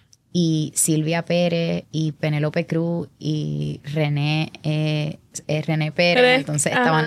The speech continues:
Speaker 1: las Pérez y Cruz. Era como que
Speaker 2: Sí,
Speaker 1: Silvia Pérez Cruz.
Speaker 2: Silvia Pérez, todo, todo está como que conectado.
Speaker 1: Si-, sin querer.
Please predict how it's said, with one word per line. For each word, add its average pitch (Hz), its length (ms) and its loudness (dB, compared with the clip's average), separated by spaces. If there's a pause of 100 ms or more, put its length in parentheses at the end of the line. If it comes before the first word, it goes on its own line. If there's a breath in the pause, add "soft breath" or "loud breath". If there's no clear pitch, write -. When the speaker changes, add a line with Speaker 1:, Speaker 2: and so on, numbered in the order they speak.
Speaker 1:
las - 40 -4
Pérez 160 320 0
y 147 120 -4
Cruz. 175 340 0
Era 175 280 -2
como 175 240 2
que 160 260 -4
Speaker 2:
Sí, 285 120 2
Speaker 1:
Silvia 269 220 4
Pérez 151 220 -4
Cruz. 175 340 -4
Speaker 2:
Silvia 247 360 2
Pérez, 254 340 0
todo, 294 260 2
todo 285 180 4
está 359 260 2
como 359 140 2
que 254 120 2
conectado. 196 880 0
Speaker 1:
Si-, - 220 -4 (160)
sin 220 260 6
querer. 170 520 6